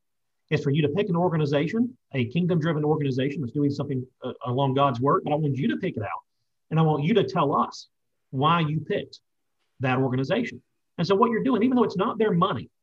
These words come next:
what you're doing is you're starting a, a, the mindset of, "All right, this is something that's important to them. They're getting me to do.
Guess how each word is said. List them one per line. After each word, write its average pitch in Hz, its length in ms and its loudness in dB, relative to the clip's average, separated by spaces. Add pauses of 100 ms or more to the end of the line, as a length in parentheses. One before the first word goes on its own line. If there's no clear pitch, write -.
(220)
what 185 140 2
you're 185 100 2
doing 220 200 4
is 190 100 2
you're 151 80 -2
starting 180 500 0
a, 147 60 0
a, 135 240 -6 (180)
the 135 80 0
mindset 165 600 0 (640)
of, 139 380 6
"All 156 100 2
right, 135 280 4
this 180 160 -2
is 233 80 0
something 220 180 0
that's 151 120 0
important 139 380 -2
to 175 80 2
them. 185 120 2
They're 156 100 0
getting 151 240 0
me 170 140 2
to 214 100 4
do. 120 420 0